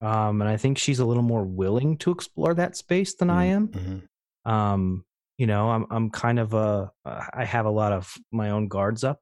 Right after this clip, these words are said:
Speaker 1: on that type of thing, and I don't typically I have moments where it seems like, "Oh, that's a new sensation." <laughs> But,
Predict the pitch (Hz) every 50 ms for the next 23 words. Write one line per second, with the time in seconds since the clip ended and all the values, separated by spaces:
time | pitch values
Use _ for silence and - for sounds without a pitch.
0 | - - - 127 135 - - - - 147 - 131 - - 143 143 143 135 117 104
1 | 107 117 120 - - 120 113 120 113 - - 110 104 101 98 _ _ _ _ _
2 | _ _ _ _ _ - 117 127 131 104 101 101 101 107 117 139 170 185 - -
3 | - - - _ _ _ _ _ _ _ _ _ - 127 135 135 135 139 - -
4 | 165 - - - - 147 143 143 123 131 123 123 127 120 - - - _ _ _
5 | _ _ _ _ _ _ _ _ - 117 123 143 143 127 107 98 95 104 107 113
6 | 117 139 - 135 117 104 98 98 92 90 90 - - 98 92 85 - - 90 87
7 | - - 95 90 98 104 _ _ _ _ _ - - - - - 143 123 107 120
8 | - - - - - - - 151 143 131 127 117 - - -